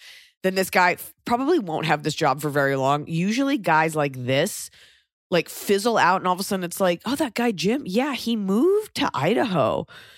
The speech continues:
Like, they have a mental break. Look, L A is replete with dudes like this. Like, he went crazy on me and then, like, I guess he married, he's, like, married to, like, a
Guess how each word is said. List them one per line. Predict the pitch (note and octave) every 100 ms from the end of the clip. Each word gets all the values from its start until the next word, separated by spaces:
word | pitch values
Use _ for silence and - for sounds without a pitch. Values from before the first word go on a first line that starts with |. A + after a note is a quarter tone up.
| -
Like, | F#3 G3
they | G#3
have | G3+ F#3
a |
mental | G3 G3+ G3+ G3+ E3+
break. | E3 B2+
Look, | E3 D3+ - F3
L | F#3 F3+
A | F3+
is | E3+ C#3+
replete | D#3+ B2+ - - D3+ B2
with | C#3+
dudes | - C3+ C3+
like | C3 A#2+
this. | F2 - - - - - _ _ -
Like, | F3+ -
he | D#4
went | C#4+ C4
crazy | - - C#4 C#4+ D4+ C4+
on | G#3 F3 D#3
me | D#3+ D#3
and | F3
then, | F#3 F#3+
like, | F#3 -
I | E3+
guess | D3 F#3+ -
he | D#4+
married, | G3+ D#3 E3+ G#3 A3+
he's, | F3+ G3 D#3+
like, | E3
married | E3 F3 G#3
to, | G3+
like, | F3+ F3+
a | G#2